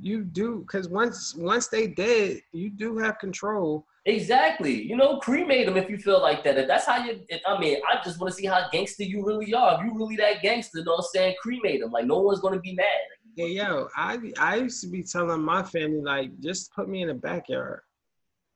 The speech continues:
Speaker 2: Yeah.
Speaker 1: I'm good. Throw me in the backyard, you know what I'm saying? Put me a little, uh, little nice little tombstone, and I'll be cool.
Speaker 2: That movie with Morgan Freeman and Jack Nicholson.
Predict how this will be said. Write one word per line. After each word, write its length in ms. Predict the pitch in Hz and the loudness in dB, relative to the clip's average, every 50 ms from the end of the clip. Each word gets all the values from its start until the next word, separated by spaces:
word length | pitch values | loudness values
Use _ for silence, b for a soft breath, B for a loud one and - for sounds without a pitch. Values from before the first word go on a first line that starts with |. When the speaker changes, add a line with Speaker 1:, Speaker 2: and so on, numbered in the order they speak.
| _ _ _ _ _ _ _ | _ _ _ _ _ _ _
Speaker 2:
Yeah. 280 | - - - - - - | 0 2 4 4 4 4
Speaker 1:
I'm 200 | - - - 160 | 2 0 -2 -4
good. 200 | 139 131 120 - - - _ _ _ _ | -6 -6 -8 -10 -14 -20 _ _ _ _
Throw 140 | - 147 156 | -2 -2 0
me 160 | 165 180 180 | 0 -2 -2
in 80 | 180 180 | -2 -4
the 60 | 180 | -4
backyard, 840 | 160 160 165 165 165 160 - 165 156 156 151 151 151 156 151 131 - - | -2 0 0 0 0 -2 -4 -2 0 2 2 2 2 2 0 0 -4 -6
you 60 | 147 | -6
know 60 | 147 147 | -6 -4
what 60 | 151 | -4
I'm 140 | 151 147 127 | -4 -6 -8
saying? 600 | - - 143 151 151 151 147 147 147 143 147 151 - _ _ _ _ _ _ _ | -8 -8 -6 -4 -4 -4 -4 -4 -6 -8 -12 -14 -18 _ _ _ _ _ _ _
Put 220 | - 165 151 - 151 | -10 -8 -6 -4 -4
me 100 | 156 151 | -4 -4
a 60 | 147 | -2
little, 640 | 147 147 156 156 151 151 151 151 147 143 - - - _ _ _ _ _ _ _ 139 | -4 -2 -2 0 0 0 0 -2 -2 -6 -8 -12 -16 _ _ _ _ _ _ _ -10
uh, 560 | 139 135 135 135 135 131 131 135 135 135 127 127 - | -8 -6 -4 -4 -4 -4 -4 -4 -6 -6 -8 -8 -8
little 240 | 143 143 143 143 139 | -8 -8 -6 -6 -8
nice 320 | 139 143 139 139 - - | -8 -8 -8 -8 -8 -6
little 160 | 147 139 139 | -6 -6 -6
tombstone, 840 | 135 - - 151 151 151 143 - - 143 139 139 143 143 143 143 143 _ _ _ _ _ _ _ _ _ _ _ _ _ _ - | -8 -8 -8 -6 -6 -6 -8 -8 -8 -8 -8 -8 -8 -8 -10 -12 -14 _ _ _ _ _ _ _ _ _ _ _ _ _ _ -12
and 360 | 113 120 127 135 143 139 131 | -8 -8 -8 -8 -8 -6 -4
I'll 180 | 127 131 143 147 | -4 -4 -4 -4
be 120 | 151 147 - - | -6 -10 -10 -10
cool. 380 | - 170 170 151 - - - _ _ - | -8 -8 -8 -8 -10 -14 -18 _ _ -4
Speaker 2:
That 240 | 151 180 185 175 175 | -2 -2 -2 0 0
movie 640 | 190 226 240 240 202 185 190 185 185 180 175 123 127 | 0 0 0 0 -2 -4 -6 -6 -8 -8 -10 -12 -10
with 260 | 147 160 160 151 - - - _ _ _ - | -6 -6 -6 -6 -8 -10 -14 _ _ _ -8
Morgan 440 | 123 131 165 185 180 175 175 175 175 | -6 -2 0 0 0 0 -2 -4 -6
Freeman 640 | - 190 190 190 180 170 160 156 151 143 143 139 - - | -6 -6 -4 -4 -4 -2 -2 -2 -2 -2 -4 -6 -4 -2
and 360 | 139 143 143 143 139 131 123 | 0 2 4 4 2 2 2
Jack 240 | 143 151 143 143 147 | 2 2 2 2 0
Nicholson. 540 | 160 175 175 - 113 - - - 85 - | -2 -4 -4 -6 -10 -14 -14 -18 -20 -20